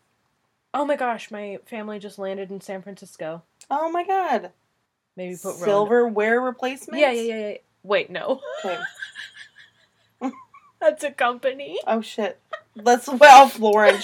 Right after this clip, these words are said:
Speaker 2: shit. God damn it.
Speaker 1: <laughs> My
Speaker 2: Mm.
Speaker 1: family are flying to New Zealand right now from where they live in Europe to go meet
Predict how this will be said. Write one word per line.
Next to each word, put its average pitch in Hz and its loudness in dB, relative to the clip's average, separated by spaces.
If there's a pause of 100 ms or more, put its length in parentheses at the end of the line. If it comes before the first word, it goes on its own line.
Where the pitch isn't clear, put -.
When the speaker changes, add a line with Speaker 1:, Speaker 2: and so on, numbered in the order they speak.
(120)
Speaker 2:
shit. 247 6 (260)
God 269 8
damn 190 4
it. - 0 (760)
Speaker 1:
<laughs> - -20
My 208 -6
Speaker 2:
Mm. 208 -6 (140)
Speaker 1:
family 226 -6
are 208 -4
flying 202 -8
to 208 -18
New 196 -8
Zealand 208 -10
right 175 -10
now 160 -14
from 175 -12
where 180 -8
they 170 -12
live 170 -12
in 175 -14
Europe 180 -10 (1120)
to - -12
go 170 -10
meet 175 -14